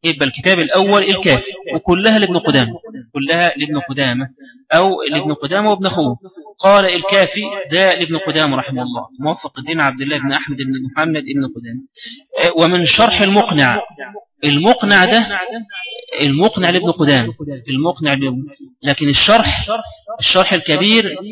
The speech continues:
لابن أخوه، لابن أخو ابن إيه؟ لابن أخي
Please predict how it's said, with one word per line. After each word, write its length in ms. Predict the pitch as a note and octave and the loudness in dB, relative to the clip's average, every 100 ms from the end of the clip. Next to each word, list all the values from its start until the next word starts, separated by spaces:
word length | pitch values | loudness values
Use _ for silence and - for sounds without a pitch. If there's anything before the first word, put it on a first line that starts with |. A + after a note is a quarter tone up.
| A3+ | -2
لابن 180 | D#3 D3+ | 0 2
أخوه، 300 | D3 C3+ A2+ D3+ - C3 - - | 4 2 0 -6 -10 -10 -12 -8
لابن 200 | C#3 C3 | -4 0
أخو 300 | C3+ C#3 E3+ | 0 0 0
ابن 160 | C3+ C#3+ | 0 2
إيه؟ 200 | D3+ E3 C3+ C#3+ | 2 0 -4 -4
لابن 180 | C3 C#3+ | -2 0
أخي 380 | E3+ F3 F3+ | 0 0 -2